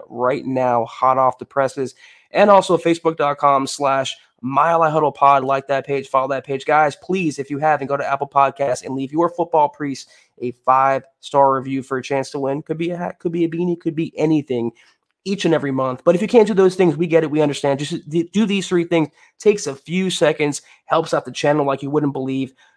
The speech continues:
Subscribe to this video, like this video, and share this video and every video you see on the M H H channel. It helps us grow, Chad, and reach more Broncos fans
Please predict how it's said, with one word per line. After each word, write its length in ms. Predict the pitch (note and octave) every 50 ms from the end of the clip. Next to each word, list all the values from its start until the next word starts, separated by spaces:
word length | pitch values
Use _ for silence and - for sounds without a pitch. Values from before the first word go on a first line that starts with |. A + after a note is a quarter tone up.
| _ -
Subscribe 520 | - - B2 - - - D3+ D3+ D#3 D3+ -
to 60 | D#3+
this 180 | D#3 D#3 C#3 C#3
video, 460 | C#3+ D3+ D3 D3 D3 C#3+ C#3+ - - -
like 300 | - C3 C#3+ C#3+ C#3+ C#3+
this 180 | C#3+ C#3+ C#3 -
video, 380 | - D3 C#3+ C#3+ C#3+ C3+ -
and 120 | - C3+ -
share 360 | - - D#3+ D#3+ D#3+ D3+ C#3
this 240 | D3+ F#3 F#3+ F#3 -
video 340 | F3+ F3+ F#3+ F#3 F3 E3+
and 80 | D3 C#3+
every 260 | D3 D3+ D3+ F3 E3
video 540 | D3 C3+ D#3 D#3 D#3+ D3+ D3+ D3+ D3 C#3+ -
you 140 | - D3 D3+
see 420 | D#3+ - - C#3+ C3+ C3 B2+ C3 _ -
on 220 | - C#3 C#3 C#3+
the 140 | D3 C#3+ C#3
M 120 | C3 C3
H 160 | B2+ A#2+ - -
H 160 | B2 A#2+ -
channel. 420 | - D#3+ F3 F3+ F3+ F3+ F3+ _ _ _ _ _ _ _
It 160 | - C#3 C3+
helps 320 | - - E3 G3 F#3+ - -
us 160 | G#3+ G3+ -
grow, 240 | - - D#3+ D#3+ D3+
Chad, 360 | - - C3 A2+ A2 G#2+ - -
and 120 | C3 C3 C3+
reach 180 | D3 C#3+ -
more 140 | E3 E3 D#3+
Broncos 420 | D#3 D3+ D3+ D3 C3 C3+ B2+ -
fans 400 | - - A#2+ A#2+ A#2 A#2+ - -